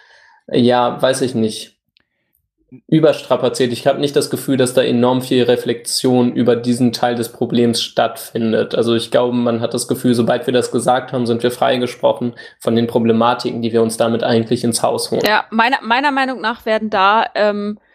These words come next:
Speaker 2: Stufen von Dekonstruktion vermischt. Und zwar, ähm, das Dilemma ist da. Wir können auf Zustände nur hinweisen, wenn wir sie benennen, und zwar in den Kategorien, die da sind.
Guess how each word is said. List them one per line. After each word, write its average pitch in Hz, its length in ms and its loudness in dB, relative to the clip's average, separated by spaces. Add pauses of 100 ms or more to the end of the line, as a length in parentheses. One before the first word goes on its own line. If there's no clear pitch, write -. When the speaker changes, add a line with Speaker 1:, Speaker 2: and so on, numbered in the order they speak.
(100)
Speaker 2:
Stufen 254 540 0
von 226 380 2
Dekonstruktion 220 960 -2
vermischt. - 640 -4 (580)
Und 220 180 0
zwar, 226 500 2 (100)
ähm, 214 240 2 (400)
das 247 180 0
Dilemma 240 360 4
ist - 340 -6
da. 196 320 0 (200)
Wir 226 120 0
können 254 500 0
auf 240 440 0
Zustände 240 640 -2
nur 240 160 2
hinweisen, 226 720 2
wenn 208 180 -2
wir 226 120 4
sie 220 140 0
benennen, 208 480 0
und 214 120 -6
zwar 202 200 0
in 202 60 -2
den 208 120 -4
Kategorien, 220 600 0
die 220 140 0
da 190 240 4
sind. 180 400 -8